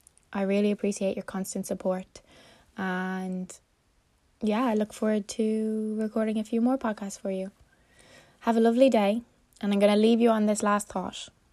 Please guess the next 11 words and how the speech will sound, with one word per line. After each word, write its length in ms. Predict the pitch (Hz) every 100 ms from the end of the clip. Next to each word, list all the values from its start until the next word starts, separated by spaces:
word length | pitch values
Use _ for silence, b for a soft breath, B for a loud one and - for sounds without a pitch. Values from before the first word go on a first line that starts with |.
| _ _ _ _ _ _
What 180 | 247 226
are 60 | 240
you 120 | 233
grateful 440 | 233 240 - 247
for 240 | 226 220 214
today? 420 | - 214 220 208 _ _ _ _ _ _ _ _ _ _ _ _ _ _ -
Can 180 | 214 196
you 120 | 208
list 260 | 208 208 -
three 220 | 214 208
things? 560 | - 226 254 262 -